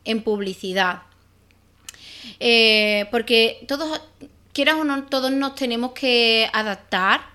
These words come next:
a, a lo que viene nuevo. Ahora, eh, el mundo digital y el mundo visual, eh, es lo que todos prácticamente consumimos y ciertamente Mary Kay tendrá sus razones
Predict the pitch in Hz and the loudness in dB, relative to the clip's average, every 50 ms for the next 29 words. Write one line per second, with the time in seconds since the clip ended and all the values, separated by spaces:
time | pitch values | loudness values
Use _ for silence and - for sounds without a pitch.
0 | _ _ _ _ - 226 214 208 208 202 196 196 196 190 190 185 165 - 190 196 | _ _ _ _ 0 4 4 6 6 6 6 4 4 2 2 0 0 -2 -2 -2
1 | 196 196 196 196 190 190 190 190 196 196 - 226 208 190 202 202 196 202 202 220 | -2 -4 -6 -8 -10 -8 -6 -6 -6 -4 -2 -4 -4 -2 -2 -2 -2 -2 -2 -2
2 | 233 226 220 214 202 196 202 226 285 - - - 220 208 208 214 220 226 233 240 | -2 -2 -2 -4 -4 -4 -4 -4 -4 -4 -2 -2 0 0 2 2 2 2 2 0
3 | 240 - 240 220 220 220 214 214 214 208 208 208 202 202 196 196 196 196 202 214 | 0 0 -2 0 0 0 0 0 -2 -2 -2 -4 -4 -4 -6 -6 -8 -6 -6 -6
4 | 220 226 233 233 233 214 226 214 214 - 208 196 196 208 233 254 247 233 220 220 | -4 -4 -4 -4 -4 -4 -6 -8 -4 0 2 4 4 4 2 0 -2 -4 -4 -4
5 | 214 214 214 220 220 226 214 - - 208 196 196 202 214 208 196 190 - _ _ | -6 -4 -4 -4 -4 -6 -8 -6 -6 -4 -2 0 0 0 0 -2 -6 -8 _ _
6 | - - - - - 302 269 - - - 233 226 220 214 208 208 208 208 208 208 | -20 -20 -20 -20 -20 -20 -20 -16 -2 2 4 4 4 4 4 2 2 0 0 -2
7 | 196 - 214 214 240 240 240 247 247 - 240 233 240 240 - 262 240 - 247 240 | -2 -4 -2 0 0 0 0 -2 0 0 0 0 0 -2 -2 -4 -4 -4 -4 -4
8 | 233 226 220 220 220 254 254 254 - 247 233 214 - 226 208 202 196 196 196 208 | -2 -2 -2 -4 -4 -6 -8 -6 -6 -6 -6 -6 -6 -6 -6 -4 -4 -4 -4 -4
9 | 226 269 320 370 - - - - - - 294 240 - - - 254 247 240 240 233 | -4 -4 -6 -6 -10 -18 -20 -20 -20 -20 -20 -20 -16 -6 -2 0 2 2 2 2
10 | 233 226 226 220 214 208 - - 247 247 247 269 285 294 285 269 262 254 262 262 | 2 2 2 0 -2 -4 0 0 0 2 2 0 0 0 0 0 0 -2 -2 -2
11 | 262 311 339 - - - _ _ _ _ _ _ _ _ _ - - - - 202 | -2 -4 -4 -4 -8 -14 _ _ _ _ _ _ _ _ _ -20 -20 -14 -10 -8
12 | 214 202 202 190 208 208 226 214 240 233 233 240 240 240 - 262 240 233 220 202 | -6 -6 -4 -2 -2 -2 0 0 0 0 0 0 0 -2 -2 -4 -4 -2 -4 -6
13 | - - - 240 254 262 254 226 202 202 196 | -6 -4 -2 0 0 2 0 -2 -2 -4 -8